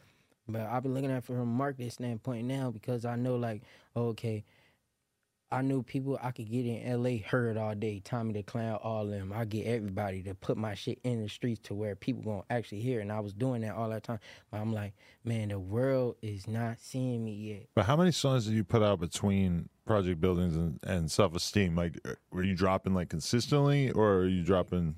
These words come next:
Speaker 2: sporadically when you really believed in something?
Speaker 1: Uh, two thousand nineteen, I dropped pro-, uh, Oh My God project. But twenty twenty, uh, I dropped, like, about,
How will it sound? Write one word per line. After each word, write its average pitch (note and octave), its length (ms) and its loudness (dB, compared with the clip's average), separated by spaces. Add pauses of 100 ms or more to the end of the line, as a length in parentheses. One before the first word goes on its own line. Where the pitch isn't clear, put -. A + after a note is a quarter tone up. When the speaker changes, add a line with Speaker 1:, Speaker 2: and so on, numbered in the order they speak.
Speaker 2:
sporadically D#2+ 840 0
when F#2+ 180 0
you E2 80 2
really E2+ 200 4
believed E2 300 0
in E2 60 0
something? F2 300 -2 (180)
Speaker 1:
Uh, A#2 320 -4 (240)
two D3 160 -4
thousand C#3 280 -2
nineteen, C3 380 -4
I A#2+ 100 -2
dropped A2+ 300 -6 (240)
pro-, A#2 400 -10
uh, A2 320 -8 (100)
Oh A#2+ 120 -2
My A2 180 -4
God A2 260 -4
project. G#2 440 -10 (300)
But G#2 140 -6
twenty B2+ 300 -2
twenty, C#3+ 500 -6 (400)
uh, A#2+ 300 -6 (440)
I B2 120 -4
dropped, A#2 380 -4 (800)
like, A#2 200 -6
about, G#2+ 400 -8